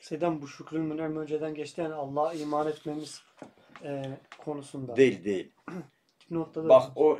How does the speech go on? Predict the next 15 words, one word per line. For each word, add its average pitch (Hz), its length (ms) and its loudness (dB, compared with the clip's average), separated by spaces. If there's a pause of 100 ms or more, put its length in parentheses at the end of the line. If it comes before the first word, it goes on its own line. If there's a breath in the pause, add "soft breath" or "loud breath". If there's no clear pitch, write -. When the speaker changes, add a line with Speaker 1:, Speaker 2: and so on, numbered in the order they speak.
Speaker 2:
şöyle 120 540 6
diyor. 85 180 -8 (680 soft breath)
Bir 175 360 -2
mun'imin 147 1000 2
şükrü 139 640 -2
vacip 131 480 6
mi 165 280 -2
değil 95 180 0
mi? 78 200 -18 (2250)
Diyor 165 340 6
akıl 147 440 4
buna, 156 580 2 (1120)
e, 95 60 -14 (140)
ne 127 160 6
etmiyor? 135 500 4